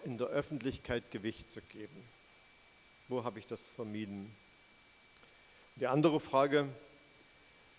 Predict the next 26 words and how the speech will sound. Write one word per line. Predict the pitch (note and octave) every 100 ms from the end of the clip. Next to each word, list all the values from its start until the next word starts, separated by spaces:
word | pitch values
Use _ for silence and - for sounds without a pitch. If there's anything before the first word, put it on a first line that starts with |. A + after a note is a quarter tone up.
| -
wo | C3
ducke | E3 E3 C#3 D#3
ich | C3 -
mich | A#2+ -
weg | B2 D3 - - - - - - - - - - - - -
und | C3 A2
lebe | C3 B2+
bei | G#2+
diesem | A2 A2 A2+
Wegducken | C#3 D3 - B2+ G2 G2+ A2 - - - - -
mit | G#2+
dem, | A#2 A2
was | G#2+
ich | G2+
eigentlich | C3 G#2+ A2+ -
wirklich | A#2 A2 G#2
denke, | - G2+ G2+ A2 - - - - - - - -
nicht | B2 A2
nach | A2 -
den | G#2+
Maßstäben | G#2 G#2+ - A2 G2 F#2+
Gottes, | A2 G#2+ G#2 - - -
sondern | - A2 G2+
nach | G2+
den | - G2
Maßstäben | F#2 G2+ - G2+ F2+ F#2+